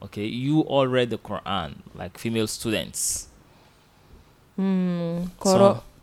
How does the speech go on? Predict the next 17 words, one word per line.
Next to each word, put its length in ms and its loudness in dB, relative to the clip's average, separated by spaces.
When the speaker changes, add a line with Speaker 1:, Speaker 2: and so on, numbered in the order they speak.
Speaker 1:
mm-hmm. 80 2
Speaker 2:
Correct. 680 4
Uh, 380 2
f-, 240 -18
you 280 12
all 160 12
is, 380 8
for 180 6
female 280 6
is 120 2
correct. 400 6
Sunnah. 480 6
Speaker 1:
Correct. 340 4
Sunnah 340 6
for 140 0
female. 400 2
Correct. 500 0